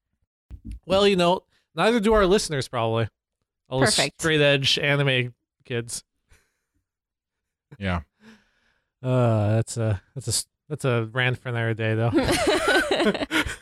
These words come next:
Speaker 1: Or maybe today. Who knows? All right. Let's start with this list. It's actually pretty long,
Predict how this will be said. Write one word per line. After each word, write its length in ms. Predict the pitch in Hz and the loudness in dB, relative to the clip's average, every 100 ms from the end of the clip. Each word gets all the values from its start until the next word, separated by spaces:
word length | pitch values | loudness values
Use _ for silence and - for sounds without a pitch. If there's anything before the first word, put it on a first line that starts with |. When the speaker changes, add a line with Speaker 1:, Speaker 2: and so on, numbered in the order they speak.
| _ - 147 | _ -20 -12
Speaker 1:
Or 100 | 175 190 | -2 2
maybe 220 | 220 208 | 2 0
today. 340 | 156 127 127 - | 0 0 0 0
Who 100 | 196 | 0
knows? 360 | 151 131 131 - _ _ _ - | 2 2 0 -6 _ _ _ 0
All 120 | 190 | 4
right. 280 | 208 143 - _ _ _ | 4 2 -2 _ _ _
Let's 120 | 147 - | -10 0
start 160 | 220 | 2
with 80 | 190 | 2
this 160 | 165 151 | 0 2
list. 260 | 143 110 | 2 2
It's 100 | - | 0
actually 240 | 165 - 151 | -2 2 0
pretty 200 | 151 147 | 2 2
long, 360 | 135 117 113 | 2 0 -2